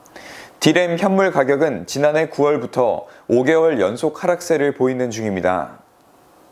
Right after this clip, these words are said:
지난해 구월 디램 현물 가격은 삼점육칠 달러였으나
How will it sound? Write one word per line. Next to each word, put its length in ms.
지난해 420
구월 500
디램 360
현물 320
가격은 560
삼점육칠 880
달러였으나 800